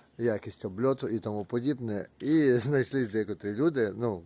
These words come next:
котрі, скажімо так, не залишилися довольні нашими матками і, ну, ви-, висказали свої,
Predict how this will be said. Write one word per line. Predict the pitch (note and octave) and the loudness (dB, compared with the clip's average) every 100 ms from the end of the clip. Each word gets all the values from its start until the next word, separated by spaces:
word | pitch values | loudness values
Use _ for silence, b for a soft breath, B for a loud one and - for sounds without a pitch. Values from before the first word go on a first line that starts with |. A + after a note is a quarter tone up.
| _ | _
котрі, | A#2 A2+ D#3+ E3 C3+ A2+ | -6 2 4 6 4 0
скажімо | - A#2+ A2+ | 0 -2 0
так, | A#2+ B2+ | -2 0
не | C3 | 0
залишилися | B2 G#2+ G2+ C#3 A2 - | 2 0 0 -2 -2 -6
довольні | G2+ G#2 D#3+ F3 A#2+ | -4 2 2 2 0
нашими | A2 G#2+ - F#2 F2 F#2 F2 | -2 -4 -6 -8 -6 -8 -4
матками | G#2+ E3+ - E3 B2 A#2 | 2 2 2 -2 -2 -4
і, | A2 A2+ G3+ A3 | -2 0 2 2
ну, | C3+ C3 | 2 0
ви-, | G2+ B2 | 2 0
висказали | A2 A2 C#3 - B2 A2 | -2 2 2 2 2 2
свої, | G#2+ A2+ A2+ A2+ G#2+ | 0 0 2 4 0